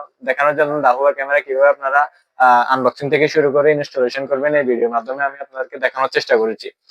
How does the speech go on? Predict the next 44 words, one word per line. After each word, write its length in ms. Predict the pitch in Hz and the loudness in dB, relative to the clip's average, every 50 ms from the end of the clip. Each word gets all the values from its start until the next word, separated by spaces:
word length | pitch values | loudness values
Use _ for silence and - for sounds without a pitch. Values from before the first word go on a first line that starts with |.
| _ _ _ _ _ _ | _ _ _ _ _ _
আহ, 280 | - 143 143 143 139 139 139 - _ _ _ _ - | 2 2 4 4 4 2 0 -4 _ _ _ _ 0
এই 100 | - 156 | 0 2
ভিডিওটি 680 | 156 170 160 165 170 170 151 - - _ - - 190 | 4 4 4 6 4 4 2 0 -8 _ -4 -2 0
যদি 220 | 180 180 190 185 202 | 2 2 4 4 4
আপনাদের 300 | 196 180 175 175 185 180 | 4 4 4 4 4 4
ভালো 180 | 175 175 165 | 4 2 4
লেগে 160 | 170 180 180 175 | 4 4 4 4
থাকে, 200 | 175 165 175 180 | 2 2 2 4
ভিডিওতে 300 | 180 175 165 151 139 143 | 4 6 4 4 2 2
লাইক 200 | 139 139 135 - | 0 -2 0 0
করবেন, 160 | 156 160 160 | -4 -4 -2
শেয়ার 200 | 156 165 151 147 | 0 0 0 4
করে 120 | 156 160 | 4 4
আমাদের 240 | 156 151 156 156 160 | 4 4 2 0 -2
পাশে 300 | - 147 139 - - 156 | 0 0 0 2 0 -4
থাকবেন 320 | 151 160 156 151 165 165 151 - | -4 -4 -6 -2 -2 -2 -2 -2
এবং 200 | 135 131 143 147 | 0 2 2 4
আমাদের 280 | 143 139 139 143 139 156 - | 4 4 2 2 0 -2 -10
চ্যানেলে 440 | - - - 143 143 143 147 151 151 | -12 -6 -2 0 2 4 4 2 2
সাবস্ক্রাইব 380 | - 143 - - - 147 135 - | 0 -8 -12 -4 -2 -2 -2 -2
করতে 180 | - 139 135 143 | -2 -2 0 2
ভুলবেন 360 | 127 120 117 113 107 110 104 | 4 4 4 2 2 -4 -6
না। 120 | 101 95 92 _ _ _ _ - | -8 -12 -18 _ _ _ _ -2
আর 240 | - 131 135 151 160 | 2 4 4 4 4
আপনাদের 380 | 160 151 151 151 143 151 165 160 | 2 0 2 2 2 2 4 4
যদি 160 | 180 175 185 | 4 4 4
কোনো 200 | 165 175 170 175 | 2 2 0 2
কোশ্চেন 320 | - 165 147 - 175 170 | 2 0 -2 -2 -2 -8
থেকে 220 | 165 170 156 180 175 | -6 -4 -2 -2 0
থাকে 260 | 170 170 170 196 196 | -2 -2 0 0 2
তাহলে 280 | 175 156 143 151 151 | 2 4 2 4 4
আমাকে 400 | 151 147 143 147 147 - 175 180 | 4 4 4 2 2 2 2 2
অবশ্যই 360 | 170 156 139 135 - - 156 151 | 2 2 0 0 -2 -2 0 2
নক 180 | 147 147 147 - | 2 2 2 2
করবেন, 240 | - 160 151 156 151 | 2 2 2 4 2
আমি 160 | 147 143 147 | 2 0 -2
চেষ্টা 300 | 151 - 165 - - 151 | -2 -6 -6 -4 -2 -2
করব 320 | 135 139 139 135 156 175 196 - _ _ _ - | 2 2 2 4 4 2 0 0 _ _ _ -4
আপনাদেরকে, 520 | - 135 135 131 127 135 139 127 - 156 165 | -2 0 2 2 4 2 2 2 4 2 2
আহ, 720 | 185 185 _ _ _ _ - 127 127 127 123 123 123 120 | 2 0 _ _ _ _ 0 4 4 6 6 6 6 4
রেসপন্স 360 | 123 127 - - - 151 156 151 - | 4 2 0 2 0 0 0 0 0
করার। 280 | - 156 156 165 175 175 _ - | 0 2 4 4 2 2 _ -6
এবং, 340 | 139 131 135 143 151 165 170 _ _ _ _ _ _ - | -4 0 2 4 2 2 0 _ _ _ _ _ _ 2
আহ, 140 | 123 123 | 2 2